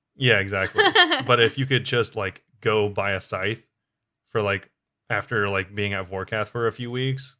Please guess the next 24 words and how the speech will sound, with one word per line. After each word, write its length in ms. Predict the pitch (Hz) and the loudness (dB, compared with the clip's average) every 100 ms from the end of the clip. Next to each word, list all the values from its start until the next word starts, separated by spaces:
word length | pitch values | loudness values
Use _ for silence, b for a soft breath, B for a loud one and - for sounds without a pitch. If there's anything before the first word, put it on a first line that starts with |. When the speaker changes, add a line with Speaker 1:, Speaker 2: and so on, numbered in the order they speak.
| _ | _
Speaker 1:
then 200 | 110 104 | -8 -6
it's, 180 | 98 - | -6 -6
like, 340 | 98 95 - _ _ _ _ _ | -6 -6 -10 _ _ _ _ _
Speaker 2:
I 60 | 294 | -6
don't 320 | 466 554 523 226 | -4 -2 -2 -4
know. 100 | 202 | -6
Speaker 1:
kinda 220 | 117 101 | -4 -4
lame. 300 | 92 92 87 90 _ _ - | -4 -6 -10 -16 _ _ -6
Speaker 2:
I 60 | |
don't 140 | 320 415 440 | -4 -2 -2
know 140 | 294 | 0
how 140 | 269 | 0
I'd 120 | 240 226 | 0 0
feel 160 | 226 | -6
about 200 | 208 196 | -4 -4
it, 40 | 196 | -4
honestly. 580 | 202 208 - 208 202 208 _ - | -6 -12 -14 -12 -12 -16 _ -4
Speaker 1:
Yeah. 260 | 113 98 98 _ | -2 -2 -6 _
Speaker 2:
I 60 | 285 | -4
mean, 140 | 330 | 0
that's 200 | 339 320 | 0 -2
also 260 | - 285 277 | -2 0 0
a 40 | 247 | 0
dramatic 640 | 233 214 196 202 190 - | 0 2 2 2 -2 -4